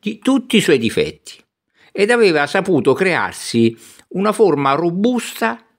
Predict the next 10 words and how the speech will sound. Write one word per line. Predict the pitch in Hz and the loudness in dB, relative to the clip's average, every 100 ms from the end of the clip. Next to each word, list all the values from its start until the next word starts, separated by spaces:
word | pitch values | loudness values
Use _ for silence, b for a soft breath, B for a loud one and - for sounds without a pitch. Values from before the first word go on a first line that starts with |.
| _ _ | _ _
agile | 175 220 208 - 190 190 190 _ _ | -4 -4 -6 -4 0 0 -2 _ _
e | - 113 | -8 -2
colorita, | 180 165 123 90 90 104 - _ _ _ - | 2 4 4 0 -4 -6 -8 _ _ _ -6
tale | 220 247 208 | -4 -4 -4
da | 156 | -4
farci | 180 196 - 165 | -2 -4 0 2
rimanere | 147 156 175 233 202 147 - _ _ _ | 2 0 2 2 2 0 -4 _ _ _
tutti | 254 277 - _ 202 165 | -4 -4 -6 _ -2 2
come | 214 214 | 2 2
sbalorditi. | 160 170 151 120 165 143 - 85 | -2 0 0 2 2 2 -2 -10